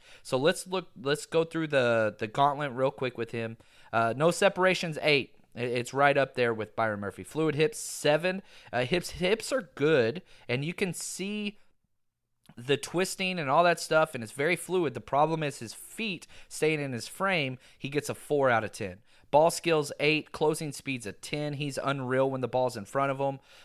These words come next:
Um, support in the run game's a two. Top end speed, ten.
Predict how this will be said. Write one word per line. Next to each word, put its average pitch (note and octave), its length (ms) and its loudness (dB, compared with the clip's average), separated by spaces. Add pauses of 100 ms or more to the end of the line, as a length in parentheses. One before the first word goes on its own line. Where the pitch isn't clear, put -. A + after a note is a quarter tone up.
Um, A2+ 380 0
support D#3+ 420 0
in D3+ 60 -6
the C3 80 -4
run C3 200 -2
game's B2+ 260 -6
a F#2 40 -10
two. D#3 320 -4
Top C#3+ 320 6
end B2 140 -2
speed, G#2 320 -10
ten. D#3+ 380 -4